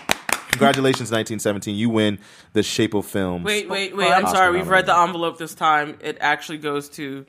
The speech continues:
Speaker 2: Marriage Story. Oh, my gosh.
Speaker 3: Oh, my God. Oh, my God.
Speaker 2: Oh, my God. <laughs>
Speaker 3: But wait, wait, wait. Now, what I need to know, what's even more interesting to me, is I need to know each of one of you guys tell me one movie that should be in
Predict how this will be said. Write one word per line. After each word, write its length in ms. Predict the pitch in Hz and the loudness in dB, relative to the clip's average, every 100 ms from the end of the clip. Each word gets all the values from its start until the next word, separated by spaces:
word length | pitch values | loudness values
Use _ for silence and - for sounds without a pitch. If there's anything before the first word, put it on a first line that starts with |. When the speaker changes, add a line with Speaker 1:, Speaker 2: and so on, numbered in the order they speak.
| - | -12
Speaker 2:
Marriage 320 | 135 117 120 | -10 -10 -12
Story. 240 | 110 113 - | -14 -14 -10
Oh, 120 | 165 | -8
my 120 | 143 | -8
gosh. 260 | 135 120 - | -10 -14 0
Speaker 3:
Oh, 240 | 311 302 247 | 6 8 8
my 160 | 202 | 4
God. 400 | 196 180 165 165 226 | 2 0 -2 -4 -4
Oh, 100 | 214 | -2
my 100 | 190 | -2
God. 100 | 180 | -2
Speaker 2:
Oh, 40 | |
my 100 | 226 | -4
God. 260 | 208 175 - | -6 -8 -6
<laughs> 320 | 311 - 359 | -8 -2 2
Speaker 3:
But 260 | 269 277 226 | 6 4 6
wait, 260 | 262 233 214 | 4 4 4
wait, 120 | 208 | 2
wait. 240 | 208 180 - | 2 0 -6
Now, 340 | 196 208 202 196 | 0 4 4 2
what 260 | 202 196 | 0 2
I 200 | 196 226 | 4 4
need 240 | 330 302 - | 2 0 0
to 120 | 220 | 0
know, 180 | 185 165 | 0 0
what's 160 | 180 233 | 0 0
even 220 | 202 202 | 0 4
more 220 | 254 277 | 6 6
interesting 440 | 220 214 196 180 175 | 4 2 -2 -2 -8
to 120 | - | -6
me, 460 | 190 208 147 120 131 _ - - - | -2 0 -2 -6 -18 _ -20 -10 -2
is 380 | 156 156 147 - _ _ _ _ | 0 0 -6 -12 _ _ _ _
I 120 | 180 226 | -2 0
need 160 | 269 | 0
to 100 | - | 0
know 480 | 214 196 185 170 - _ _ _ - | 4 6 6 4 -4 _ _ _ -12
each 240 | 202 208 | -8 -4
of 60 | 254 | -4
one 340 | 208 196 220 | 0 4 4
of 80 | 202 | 2
you 80 | 165 | -2
guys 420 | 160 147 147 147 _ - _ - | -2 -2 -4 -8 _ -20 _ -4
tell 180 | - 208 | 4 4
me 140 | 196 | 4
one 380 | 165 202 240 233 | 2 4 4 2
movie 280 | 226 202 196 | 2 0 0
that 280 | 196 160 - | 2 2 0
should 460 | - - 339 285 | -2 2 2 2
be 180 | 214 180 | -2 -2
in 440 | - 165 139 139 | -2 -2 -2 -10